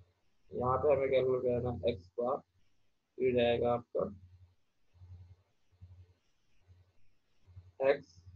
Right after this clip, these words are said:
बार equals to, यहाँ पे जितनी लाइंस हैं उतने ही हम लिखेंगे। तो यहाँ पे हो जाएगा एक्स वन एल वन प्लस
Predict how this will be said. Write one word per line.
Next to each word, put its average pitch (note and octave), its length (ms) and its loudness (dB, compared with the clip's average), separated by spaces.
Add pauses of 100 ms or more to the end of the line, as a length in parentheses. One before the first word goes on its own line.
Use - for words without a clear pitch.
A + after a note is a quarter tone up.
(160)
बार A#2+ 280 6 (300)
equals D#3 480 2
to, C#3 100 -4 (540)
यहाँ C3+ 220 4
पे E3 160 2
जितनी E3+ 360 2
लाइंस D#3+ 380 4
हैं E3+ 80 6
उतने D#3 340 2
ही E3+ 160 4
हम D#3+ 180 4
लिखेंगे। C3+ 400 2
तो - 480 -6
यहाँ C3+ 220 2
पे D3+ 120 4
हो D3 100 6
जाएगा B2+ 400 4 (280)
एक्स - 140 -4 (180)
वन D3 200 0 (1080)
एल B2+ 220 4
वन C3 300 4 (800)
प्लस C3 300 2